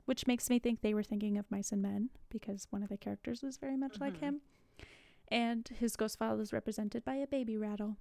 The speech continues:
Speaker 2: Of course. Um,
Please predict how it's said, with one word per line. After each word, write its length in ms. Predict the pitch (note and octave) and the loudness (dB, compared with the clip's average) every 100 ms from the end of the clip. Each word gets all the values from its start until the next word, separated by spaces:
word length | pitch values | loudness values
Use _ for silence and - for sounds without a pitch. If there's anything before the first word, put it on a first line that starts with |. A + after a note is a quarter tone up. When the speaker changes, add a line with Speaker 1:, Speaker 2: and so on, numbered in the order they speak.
| - - - - _ - _ _ - - - - | -10 -16 -18 -20 _ -20 _ _ -20 -20 -20 -16
Speaker 2:
Of 120 | F#3 | -16
course. 460 | - - - - - - - - - - - - - - _ _ _ - - G#3 | -8 -6 -6 -14 -18 -20 -20 -20 -20 -20 -20 -20 -20 -20 _ _ _ -20 -2 2
Um, 300 | F#3+ F3+ | 4 2